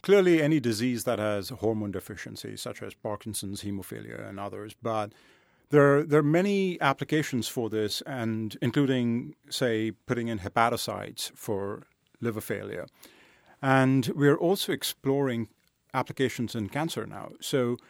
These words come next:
we're talking about therapies where we're secreting useful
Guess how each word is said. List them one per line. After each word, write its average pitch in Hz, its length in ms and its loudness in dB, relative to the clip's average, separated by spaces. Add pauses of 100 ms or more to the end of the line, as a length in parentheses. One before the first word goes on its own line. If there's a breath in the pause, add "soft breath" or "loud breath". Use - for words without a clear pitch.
(500 soft breath)
we're 147 180 2
talking 185 420 0
about 117 460 2
therapies 120 640 2
where 113 200 0
we're 113 120 -4
secreting 120 640 -2
useful 104 600 -2